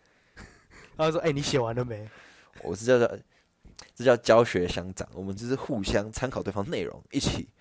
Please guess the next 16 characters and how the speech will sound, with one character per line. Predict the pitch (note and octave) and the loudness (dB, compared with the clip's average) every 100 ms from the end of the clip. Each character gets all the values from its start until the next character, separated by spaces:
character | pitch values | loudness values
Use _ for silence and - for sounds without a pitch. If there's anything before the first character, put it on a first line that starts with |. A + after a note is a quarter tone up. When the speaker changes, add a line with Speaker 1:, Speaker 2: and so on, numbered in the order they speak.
| - _ _ | -20 _ _
Speaker 2:
打 | E2+ | -4
造 | F#2+ | -2
更 | F2+ E2+ | -2 -4
美 | C#2 | -6
好 | - - | -14 -14
的 | - | -8
未 | F2+ - - | -6 -6 -10
来， | F2 | -10
这 | F#2 | -10
样 | - | -10
子。 | - - - _ _ | -14 -20 -20 _ _
Speaker 1:
你 | D#3+ C#3+ | -14 -8
这 | E3+ | -2
个 | G3 | 2
叫 | F#3 | 2
做 | F3+ F#3 E3+ D3+ | 2 2 2 0